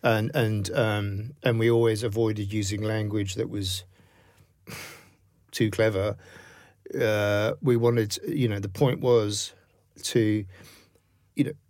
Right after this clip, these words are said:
one of the reasons I didn't end up as a, as an artist and I ended up as a musician was because I didn't want to have, um,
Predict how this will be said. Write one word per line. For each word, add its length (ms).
one 140
of 60
the 80
reasons 300
I 60
didn't 240
end 180
up 120
as 140
a, 280
as 100
an 100
artist 440
and 80
I 60
ended 260
up 140
as 160
a 180
musician 720
was 140
because 220
I 60
didn't 200
want 140
to 280
have, 260
um, 260